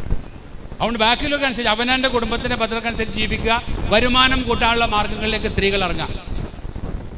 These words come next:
എനിക്ക് അത്രേ പറയാനുള്ളൂ. അവസാനം, ഈ വരുമാനം കൂട്ടാനുള്ള മാർഗ്ഗം എന്ന് വെച്ചാൽ പെണ്ണുങ്ങൾക്ക് ഒരുപാട് കൈത്തൊഴിലുകൾ അറിയാം. ഇന്നിപ്പം കേരള സർക്കാരിൻ്റെ പുതിയ പരിപാടി ഉണ്ട്, ഹൺഡ്രഡ്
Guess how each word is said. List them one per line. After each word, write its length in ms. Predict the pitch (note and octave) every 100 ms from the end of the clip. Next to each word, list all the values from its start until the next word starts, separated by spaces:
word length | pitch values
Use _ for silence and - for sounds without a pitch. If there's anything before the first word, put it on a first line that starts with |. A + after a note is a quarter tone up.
| - - - - -
എനിക്ക് 180 | G3+ G#3+
അത്രേ 160 | A3 G#3+
പറയാനുള്ളൂ. 240 | G3 F3+
അവസാനം, 280 | F3 E3 C3+ - - - - - -
ഈ 100 | F3
വരുമാനം 480 | G3+ A3+ A#3 A#3+ A#3 G#3
കൂട്ടാനുള്ള 440 | G#3 A3+ A3+ A3 G#3
മാർഗ്ഗം 200 | G3 F#3+
എന്ന് 80 | G3+
വെച്ചാൽ 160 | G#3
പെണ്ണുങ്ങൾക്ക് 360 | G3 G#3+ A3+ G#3+
ഒരുപാട് 300 | G3+ G3+ G#3 G#3
കൈത്തൊഴിലുകൾ 640 | F#3+ F3+ F3 G3+ G3+ G3+ F#3+
അറിയാം. 240 | F3 D#3+ - - - - - - -
ഇന്നിപ്പം 300 | F#3+ F#3+ G#3+ F3
കേരള 180 | F#3+ G#3 G#3+
സർക്കാരിൻ്റെ 340 | G3+ G#3+ A3 G3
പുതിയ 140 | G3+ G3
പരിപാടി 320 | F3+ F#3+ G3 D#3+
ഉണ്ട്, 100 | C3 - - - - -
ഹൺഡ്രഡ് 360 | G3 G#3 C#4